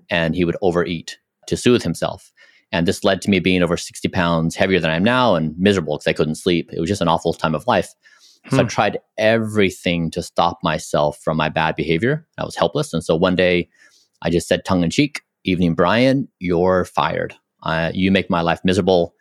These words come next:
Speaker 1: And so I made a rule that when he, when he comes onto shift between five P M and ten P M, he cannot eat food no matter what.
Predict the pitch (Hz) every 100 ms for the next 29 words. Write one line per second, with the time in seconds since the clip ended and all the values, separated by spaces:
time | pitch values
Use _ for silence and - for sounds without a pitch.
0 | - - _ _ 85 87 87 90 104 143
1 | 78 - - - 87 87 - _ _ _
2 | - 87 87 85 85 85 - _ - 90
3 | 113 - - 98 98 104 113 131 87 85
4 | 87 85 82 85 87 87 90 85 90 90
5 | 85 82 85 104 127 - - _ - -
6 | 101 98 - - 90 85 82 - 87 90
7 | - 92 82 92 113 - 87 87 98 98
8 | 98 - 90 85 82 78 - 71 -